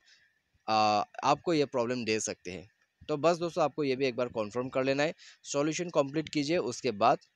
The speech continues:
आप डिसाइड कीजिए आपको क्या करना है। ठीक है, तो आज के इस वीडियो पर दोस्तों, बस इतना ही। यदि आपको कोई भी कन्फ्यूजन है, किसी भी तरह का कोई मदद चाहिए, तो आप हमें जो है Twitter पर कॉन्टैक्ट जरूर कर लीजिए, या तो फिर कमेंट डाउन करके बताइए कि आपको किस तरह का प्रॉब्लम है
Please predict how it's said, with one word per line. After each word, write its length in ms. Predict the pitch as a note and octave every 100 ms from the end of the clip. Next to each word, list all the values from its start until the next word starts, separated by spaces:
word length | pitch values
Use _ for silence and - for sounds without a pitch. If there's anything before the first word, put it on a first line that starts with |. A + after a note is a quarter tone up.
| _ -
आप 220 | G#2+ A#2
डिसाइड 380 | C3+ G2+ A#2+ A#2+
कीजिए 240 | B2+ B2
आपको 220 | B2 - A2
क्या 240 | - D#2+
करना 260 | D2+ F2+ E2+
है। 80 |
ठीक 180 | F2+ E3+
है, 80 | E3
तो 100 | -
आज 180 | C3+ C3
के 80 | D#3+
इस 200 | D3+ A2+
वीडियो 280 | A2+ C3
पर 140 | C#3+ D3
दोस्तों, 300 | D#3 D#3+ A#2
बस 220 | A#2+ C#3
इतना 200 | C#3+ D3+
ही। 120 | D#3+ D#3 - - B2
यदि 180 | D3
आपको 380 | F#3 D#3+ - F3
कोई 220 | D#3+ D3
भी 100 | C#3+
कन्फ्यूजन 520 | D3+ C3+ A#2+ B2+ C3+ C#3
है, 80 |
किसी 260 | C3+ B2+ -
भी 100 | C3
तरह 240 | C3 A#2+
का 300 | A#2 A#2+ A#2+ B2 - _
कोई 120 | C#3+
मदद 260 | C3+ A#2+ B2+
चाहिए, 260 | C3+ C3 D3
तो 120 | D3
आप 300 | - B2 C#3+
हमें 300 | C#3 C#3+ F3 _ - - -
जो 180 | A#2+ B2
है 120 | C#3
Twitter 360 | D3 C3+ D#3
पर 180 | D#3 D#3
कॉन्टैक्ट 520 | D3+ A#2+ G#2+ A#2 - - _ _ A2
जरूर 260 | A#2+ A#2+
कर 180 | A#2+ C#3+
लीजिए, 220 | D3+ D3
या 180 | E3 B2
तो 80 | A#2+
फिर 140 | C#3+ C3
कमेंट 260 | B2 B2+
डाउन 120 | C3 C3
करके 260 | A#2+ A#2
बताइए 340 | A2 A2 A#2+ D3
कि 180 | D#3+
आपको 400 | D#3 A#2 A#2 -
किस 240 | C3+ C3 -
तरह 180 | A2+ G#2+
का 100 | A2+
प्रॉब्लम 400 | - A2 A2+ A#2+
है 220 | C3+ F3